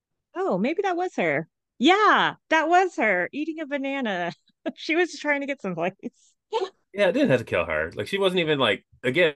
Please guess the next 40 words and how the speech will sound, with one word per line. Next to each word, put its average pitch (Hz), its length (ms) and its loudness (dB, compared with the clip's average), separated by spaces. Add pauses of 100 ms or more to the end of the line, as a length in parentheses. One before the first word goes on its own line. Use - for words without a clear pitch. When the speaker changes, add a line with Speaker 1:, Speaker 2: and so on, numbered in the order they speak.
(140)
Speaker 2:
Jason's 113 360 -4
just 107 100 -14
like, 85 140 -4
"Let 117 80 -4
me 139 80 -4
kill 104 160 -2
this 87 140 -8
bitch 82 240 -6
before 82 160 -4
I 80 40 -2
move 78 140 -6
on." 76 240 -4 (840)
Speaker 1:
That's 220 200 -20
what 339 80 -8
I'm - 40 -12
saying. 285 800 -6
Like, 196 240 -4
don't 285 360 0
even, 370 360 -4 (680)
like, 233 260 -2
if 226 100 -6
you 226 80 -4
see 330 280 -10
him, 294 120 -2
you 233 80 0
just 294 140 -8
gotta 277 140 -4
run 262 180 -4
the 269 60 -8
other 240 140 -4
way. 220 440 -4
I 196 60 -8
don't 254 100 2
know. 196 400 0
Speaker 2:
I - 400 -20
feel 277 80 2
like 359 100 0
in 123 200 0
this 110 240 -6
one, 170 220 -6